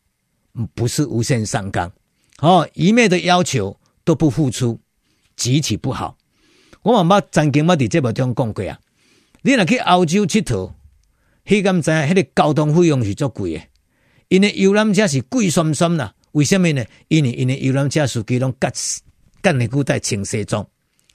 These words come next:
上班拢未超过八点钟啊，悠哉悠哉，薪水足悬的。为什么？因为呢，大家付费付到足悬的，你付出很高昂的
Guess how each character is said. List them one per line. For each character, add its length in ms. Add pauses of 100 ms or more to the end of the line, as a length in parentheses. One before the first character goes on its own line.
(300)
上 340
班 160
拢 220
未 120
超 220
过 180
八 200
点 240
钟 200
啊， 100 (500)
悠 240
哉 220
悠 260
哉， 280 (160)
薪 300
水 140
足 200
悬 140
的。 180
为 140
什 120
么？ 200 (260)
因 120
为 120
呢， 140 (300)
大 120
家 140
付 320
费 240
付 180
到 120
足 220
悬 160
的， 140 (640)
你 160
付 220
出 180
很 220
高 300
昂 200
的 220